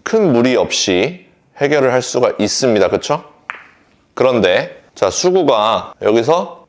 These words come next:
조금씩 이쪽으로 올수록 두께를 점점 얇게 가져가야 한다는 부담이 있습니다. 그쵸?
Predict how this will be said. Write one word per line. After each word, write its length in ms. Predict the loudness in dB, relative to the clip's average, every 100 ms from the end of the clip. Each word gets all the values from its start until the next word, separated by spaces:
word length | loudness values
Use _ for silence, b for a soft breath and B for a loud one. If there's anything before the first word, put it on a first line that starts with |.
| -4
조금씩 640 | -2 -2 0 0 0 0
이쪽으로 540 | 0 -2 -2 0 2 2
올수록 960 | 2 0 0 2 4 2 0 -4 -20 _ -4
두께를 460 | -4 0 0 0
점점 640 | 0 0 0 2 0 0 0
얇게 560 | 2 0 -2 -2 -2
가져가야 640 | -2 0 2 2 2 2 0
한다는 520 | 0 0 2 0 -2
부담이 480 | -6 -2 0 0 -2
있습니다. 460 | -4 -6 -4 -6
그쵸? 380 | -6 -4 -4